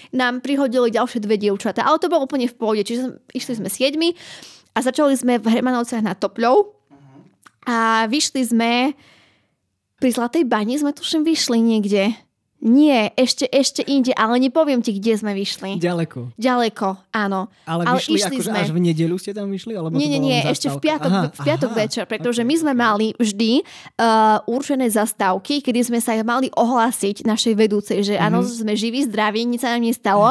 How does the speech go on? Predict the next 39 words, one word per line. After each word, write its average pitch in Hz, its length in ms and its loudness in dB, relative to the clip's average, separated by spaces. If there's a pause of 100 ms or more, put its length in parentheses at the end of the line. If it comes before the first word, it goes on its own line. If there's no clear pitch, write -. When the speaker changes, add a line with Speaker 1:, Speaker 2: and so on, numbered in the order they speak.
(120)
Speaker 1:
žijeme. 214 460 0 (480)
Proste 262 300 -2
žijeme 233 420 0
a 214 100 -4
tam 285 220 0
sme 269 160 -2
mali 240 240 2
byť. 214 480 -4 (640)
Tam 285 160 0
sme 285 160 0
mali 233 240 2
byť, 240 300 -2
eh, - 60 -6 (360)
v 196 160 -6
určitom 254 480 -2
čase. 214 480 -2 (160)
Speaker 2:
Mhm. 160 240 0
Speaker 1:
Ten 285 160 2
chalan, 254 400 0
ktorý 226 260 0
to 226 140 -2
všetko 277 320 -2
viedol, 208 320 2
on 339 160 2
to 330 80 0
mal 247 160 0
všetko - 180 -4
poznačené. 208 720 0 (160)
Nechali 269 400 -2
sme 233 160 -6
sa 208 160 -6
viesť, 233 320 -2 (260)
každopádne 247 560 -2
začali 247 380 -2
sme 220 400 -4
v 208 80 -14
Hermanovciach 202 720 -6
nad 208 160 -8
Topľou, 247 560 2